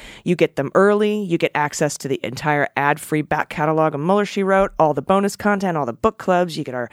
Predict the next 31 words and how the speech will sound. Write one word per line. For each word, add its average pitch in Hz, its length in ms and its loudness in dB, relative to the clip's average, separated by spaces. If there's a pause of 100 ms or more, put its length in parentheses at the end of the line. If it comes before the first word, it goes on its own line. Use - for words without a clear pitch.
(260)
closed 165 260 4
social 147 300 -2
media 196 300 0
group, 180 360 -2
our 147 120 0
Zoom 170 280 0
call, 165 280 0
happy 170 320 -2
hour, 165 240 0
uh, 156 200 -2
Fridays. 165 640 -2
It's 139 140 -6
so, 151 180 -4
it's - 360 -6 (460)
a 175 100 4
lot. 180 320 4
You 156 80 -4
get 185 100 0
a 185 40 4
lot 175 180 4
of - 40 -4
content. 139 480 -4 (360)
So 208 200 4
if 196 120 -2
you 208 80 2
want 208 160 4
one 214 80 2
of 196 40 0
these 185 140 -2
free 180 140 0
memberships, 151 680 -4